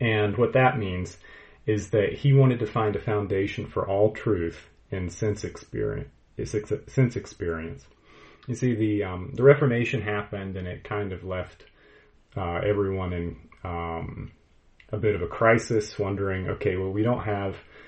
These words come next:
you know, just one church telling us what's more or less the authoritative version of things."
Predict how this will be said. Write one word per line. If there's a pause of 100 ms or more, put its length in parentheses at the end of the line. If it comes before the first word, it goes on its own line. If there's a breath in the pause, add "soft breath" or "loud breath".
(220 loud breath)
you
know,
just
one
church
telling
us (140)
what's
more
or
less
the
authoritative
version (520 soft breath)
of
things."